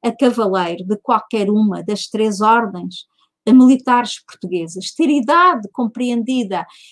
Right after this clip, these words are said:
entre estes anos, eh, porque era a idade em que o indivíduo estaria com mais capacidade para efetuar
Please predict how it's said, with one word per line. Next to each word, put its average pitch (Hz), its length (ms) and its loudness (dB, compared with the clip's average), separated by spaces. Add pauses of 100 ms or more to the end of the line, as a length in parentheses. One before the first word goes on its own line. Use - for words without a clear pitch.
(160)
entre 262 520 0
estes 208 360 -8
anos, 269 640 -2 (560)
eh, 269 240 2
porque 370 360 4
era 247 400 0
a 269 60 -2
idade 254 480 0
em 269 140 -2
que - 160 -6
o 269 60 -2
indivíduo 208 720 -6
estaria 294 720 -2
com 277 140 0
mais 339 520 2
capacidade 226 880 -6 (320)
para 196 460 -4
efetuar 202 840 -4